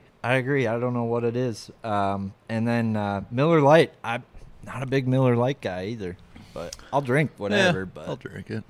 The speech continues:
Speaker 2: but yeah. Not preferred.
Speaker 1: Yeah, and you've been with, like, Tin, how long you been with Tin Cup?
Speaker 2: Probably, like, three years.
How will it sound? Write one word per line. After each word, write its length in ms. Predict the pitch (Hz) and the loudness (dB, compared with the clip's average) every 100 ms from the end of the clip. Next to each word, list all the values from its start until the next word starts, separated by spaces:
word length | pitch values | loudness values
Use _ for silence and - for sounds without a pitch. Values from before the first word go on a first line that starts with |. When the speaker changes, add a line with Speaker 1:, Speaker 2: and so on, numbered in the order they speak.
| _ | _
Speaker 2:
but 140 | - - - | -20 -16 -10
yeah. 200 | 101 - - _ _ _ _ - _ _ - | -10 -10 -16 _ _ _ _ -20 _ _ -8
Not 180 | 113 - | -8 -8
preferred. 460 | 104 92 90 110 - - _ _ _ _ _ _ _ _ - _ _ _ _ _ _ _ - _ _ | -10 -8 -6 -8 -12 -20 _ _ _ _ _ _ _ _ -20 _ _ _ _ _ _ _ -20 _ _
Speaker 1:
Yeah, 140 | 139 | 2
and 100 | 143 | 2
you've 100 | 135 156 | 2 0
been 160 | 175 | 2
with, 220 | 165 - | 0 -2
like, 220 | 131 113 - | -2 -2 -2
Tin, 260 | 139 135 - | -2 -2 -4
how 160 | - 151 | -4 0
long 220 | 143 143 | 2 2
you 80 | 131 | 0
been 180 | 127 | 0
with 160 | 117 110 | -2 -2
Tin 180 | - 135 | -2 0
Cup? 240 | 110 98 101 - - - 98 101 - - - - - - - - - - - - - - - - - - - - | 2 -2 -6 -10 -12 -8 -2 -2 -2 -14 -20 -20 -16 -14 -14 -16 -20 -20 -20 -20 -20 -20 -20 -20 -20 -20 -20 -8
Speaker 2:
Probably, 200 | 202 147 | -4 -2
like, 140 | 104 | -4
three 220 | - 110 | -4 -2
years. 380 | 101 135 180 - | 0 0 -2 -6